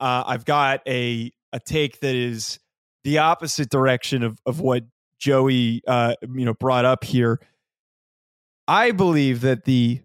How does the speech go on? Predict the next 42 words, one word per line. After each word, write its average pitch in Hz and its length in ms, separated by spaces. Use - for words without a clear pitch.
New - 120
York 123 320
Jets, 135 800
instead 135 260
of 135 80
them 131 300
picking 147 320
in 127 80
the 113 100
top 127 300
five 135 320
like 117 160
they're 117 120
currently 123 380
projected 120 500
to, 117 220
I 233 220
think 240 240
that 185 120
they're 175 160
going 151 280
to 135 60
be 127 100
picking 127 420
outside 123 380
of 113 80
the 214 80
top 113 280
ten. 117 220
I, 139 180
I 135 140
recently 180 520
was 139 200
looking 143 260
at 127 120
their, 120 380
their 120 120
roster 135 460
and 120 100
their 113 80
depth 123 240
chart, 120 360